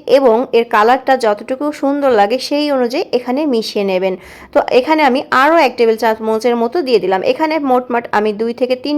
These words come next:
টেবিল চামচের মতো ব্যবহার করেছি। এখন সব কিছু খুব ভালো করে মিক্স করে নিচ্ছি। আর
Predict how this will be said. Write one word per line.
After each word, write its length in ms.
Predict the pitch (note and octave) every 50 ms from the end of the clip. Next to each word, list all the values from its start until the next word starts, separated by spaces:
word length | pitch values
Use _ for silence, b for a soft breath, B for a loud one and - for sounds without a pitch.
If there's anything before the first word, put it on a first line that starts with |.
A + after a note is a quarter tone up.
| C#4
টেবিল 200 | D4+ C#4+ C#4+ C#4
চামচের 400 | C4+ C#4+ B3+ B3 B3 B3+ B3 A#3
মতো 160 | A#3 A3 B3 C#4+
ব্যবহার 360 | C4 G#3+ F3+ F#3+ G3+ A3 G3+ G3+
করেছি। 380 | G3+ G#3 G3 F#3+ F#3 - - F4+ - - B B B B B B
এখন 220 | - A3+ B3 C4 B3+ B3 B3+
সব 140 | D4+ C#4+ C#4+ -
কিছু 160 | E4+ D#4 F4
খুব 160 | F4 - D4+ A3+ B3+ - -
ভালো 240 | B3+ B3 B3+ D4 D#4+ D#4+
করে 220 | - C4 A3+ A#3 A#3 A3 G3
মিক্স 200 | F#3 F#3 - - -
করে 200 | - F#3 F#3 F3+ F3+
নিচ্ছি। 340 | F#3 F3 F3 - - - - - - B B B B B B B B B - -
আর 80 | A#3